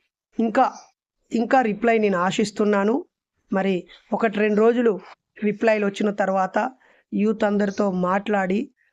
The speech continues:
ప్రత్యేకమైన కార్యాచరణ ప్రణాళికను రూపొందించి, అన్ని జిల్లాలకి నేను స్వయంగా వచ్చి మిమ్మల్ని కలవాలనుకుంటున్నాను. అలాగే ఏ జిల్లాకి ఎవరు ముఖ్యంగా నాయకత్వం వహించడానికి ముందుకొచ్చారో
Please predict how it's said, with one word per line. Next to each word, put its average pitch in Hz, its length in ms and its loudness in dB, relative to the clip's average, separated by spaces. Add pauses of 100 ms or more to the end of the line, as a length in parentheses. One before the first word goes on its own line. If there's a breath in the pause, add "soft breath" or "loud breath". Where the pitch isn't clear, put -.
(160)
ప్రత్యేకమైన 208 600 -2
కార్యాచరణ 202 640 -2
ప్రణాళికను 185 600 -4
రూపొందించి, 190 840 -4 (360 loud breath)
అన్ని 214 240 0
జిల్లాలకి 208 520 0
నేను 190 180 -2
స్వయంగా 196 460 0
వచ్చి 196 260 -4
మిమ్మల్ని 180 340 -2
కలవాలనుకుంటున్నాను. 208 960 -2 (720 soft breath)
అలాగే 214 520 0 (480 loud breath)
ఏ 214 160 2
జిల్లాకి 214 480 2
ఎవరు 214 260 2
ముఖ్యంగా 202 500 0
నాయకత్వం 196 540 -2
వహించడానికి 190 500 -4
ముందుకొచ్చారో 185 720 -4